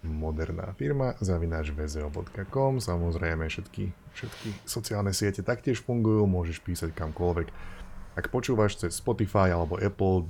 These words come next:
podcasty alebo čokoľvek iné, naháč tam tie hviezdičky, tie hodnotenia, pekné recenzie. E, pomáha nám to, aby sa ten podcast dostal medzi viacerých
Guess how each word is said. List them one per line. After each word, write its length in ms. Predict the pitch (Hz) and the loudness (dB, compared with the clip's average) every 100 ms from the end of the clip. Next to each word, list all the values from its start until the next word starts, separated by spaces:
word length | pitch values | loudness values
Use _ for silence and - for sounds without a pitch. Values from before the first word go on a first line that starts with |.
| - | -4
podcasty 640 | 95 87 98 90 - 92 87 | -2 -2 2 2 0 -2 0
alebo 260 | 80 80 | 0 -2
čokoľvek 400 | 80 90 90 85 | -4 -2 0 0
iné, 300 | 82 85 82 - - - | 0 0 0 -4 -14 -12
naháč 440 | 82 85 87 85 - | -4 0 0 0 0
tam 160 | 85 | -2
tie 140 | 78 80 | -2 -2
hviezdičky, 840 | 80 87 82 87 - - 85 82 | 0 2 2 -2 -4 -4 -4 -4
tie 160 | - 80 | -4 -2
hodnotenia, 800 | 82 82 87 - 85 82 80 | 0 0 0 0 0 2 0
pekné 320 | - 82 85 82 | -2 -4 -2 0
recenzie. 560 | 85 87 85 82 82 | 0 2 0 2 0
E, 80 | 80 - - - 85 82 | -2 -8 -20 -8 -2 -2
pomáha 420 | 82 90 90 87 | 2 4 4 4
nám 240 | 87 80 78 | 0 0 -2
to, 120 | 80 | -2
aby 160 | 80 | -2
sa 100 | 82 | -4
ten 160 | - 85 | -4 -4
podcast 440 | 82 80 - 80 | -2 -4 -2 -4
dostal 320 | 78 82 85 78 | -2 -4 -4 -6
medzi 220 | 76 87 | -6 -6
viacerých 520 | 78 78 - 82 | -6 -6 -6 -6